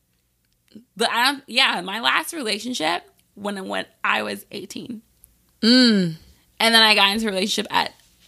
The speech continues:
Speaker 1: I guess, twenty, twenty-eight, twenty-nine.
Speaker 2: Mm-hmm.
Speaker 1: So I was like, "Oh, shit." I think just making, you have to make time for you and your boyfriend regardless. Like, that's your partner.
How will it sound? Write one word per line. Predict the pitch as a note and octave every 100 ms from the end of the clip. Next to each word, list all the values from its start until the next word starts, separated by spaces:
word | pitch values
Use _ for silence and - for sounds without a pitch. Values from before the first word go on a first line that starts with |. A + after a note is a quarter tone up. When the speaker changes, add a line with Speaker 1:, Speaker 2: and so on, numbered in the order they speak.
| _ -
Speaker 1:
I | A3+
guess, | A3+ A#3
twenty, | - A#3 - - -
twenty-eight, | - A3 G3
twenty-nine. | - - - - B3 _ _ _ -
Speaker 2:
Mm-hmm. | F3+ E3+ E3 D#3+ D#3
Speaker 1:
So | F#3 G3+ F#3+ -
I | - A3+
was | A#3 G#3+
like, | E3+ D#3 - _ _ _ _
"Oh, | B3+ A3+
shit." | - - A2 - -
I | C#4+
think | G#4 C#5
just | - F5+
making, | B3+ G#3 A3+ C4 B3 A3+ B3 - _ -
you | C4
have | C#5
to | C#5 D4+
make | A3 A#3
time | - G#3+ G#3 G#3+
for | F#3+ -
you | G3+ F#3+
and | F#3+
your | F3+ F#2+
boyfriend | - D3+ - B2 - G3+ - _ _ -
regardless. | G3+ G3 - - - G#3+ - -
Like, | - F#3+ -
that's | A3 -
your | C#4+ A#3+
partner. | - F3 - - -